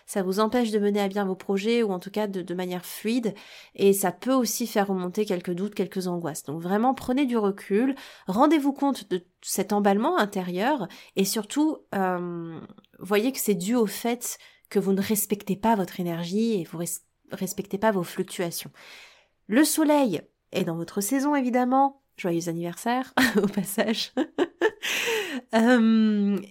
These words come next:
et ça vous aide dans tous les cas à faire la lumière sur vos fonctionnements, à faire la lumière sur qui vous êtes,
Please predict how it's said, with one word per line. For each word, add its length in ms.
et 100
ça 180
vous 180
aide 100
dans 120
tous 120
les 120
cas 380
à 160
faire 180
la 120
lumière 360
sur 180
vos 120
fonctionnements, 580
à 80
faire 160
la 100
lumière 260
sur 200
qui 180
vous 260
êtes, 300